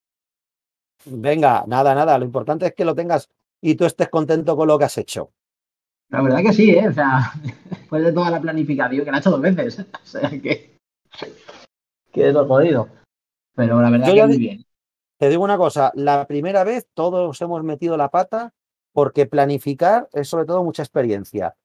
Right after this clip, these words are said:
Speaker 1: y sobre todo muchos detalles que al principio se nos escapan, pero en cuanto llevas dos o tres misiones voladas y viendo dónde caen, ves automáticamente las cosas y dices, "Esto hay que evitarlo, esto hay que aprovecharlo".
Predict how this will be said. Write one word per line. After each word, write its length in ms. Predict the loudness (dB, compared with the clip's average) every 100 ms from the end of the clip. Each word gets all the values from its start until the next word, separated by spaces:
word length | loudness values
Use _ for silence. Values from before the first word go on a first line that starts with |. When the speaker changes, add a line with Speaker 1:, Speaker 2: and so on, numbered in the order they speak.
| _ _ _ _
Speaker 1:
y 720 | -8 -6 -4 -4 -4 -4 -6 -6
sobre 360 | -2 0 0
todo 380 | 0 2 2 0
muchos 360 | -4 -6 -4 -2
detalles 500 | 0 0 -2 -4 -6
que 760 | -2 0 0 -2 -4 -4 -6 -4
al 140 | -4
principio 340 | -4 -6 -6 -8
se 100 | -8
nos 80 | -10
escapan, 460 | -4 -4 -4 -6 -6
pero 200 | -6 -4
en 80 | -4
cuanto 360 | -4 -6 -4 -4
llevas 420 | 0 0 0 -4 _ _ _ _
dos 340 | -2 2 2 2
o 80 | -2
tres 260 | -2 -2
misiones 540 | -4 -4 -4 -4 -8 -12
voladas 800 | 0 4 6 4 2 -2 -6 -10
y 120 | -4
viendo 300 | -4 -2 0
dónde 300 | 0 0 -4 -2
caen, 360 | -2 -2 -6 _ _ _ _ _ _ _ _ _ _
ves 320 | -14 -6 -2
automáticamente 800 | -2 0 -2 -2 -2 -2 -4 -2
las 120 | -4 -2
cosas 280 | -6 -4 -4
y 20 |
dices, 480 | -4 -4 -6 -6 -12 _ _ _
"Esto 240 | -8 -2 -2
hay 60 |
que 60 | 0
evitarlo, 600 | -2 0 0 2 0 0
esto 200 | -4 -8 -4
hay 40 |
que 60 | -2
aprovecharlo". 800 | 0 -2 -2 -6 -8 -8 -8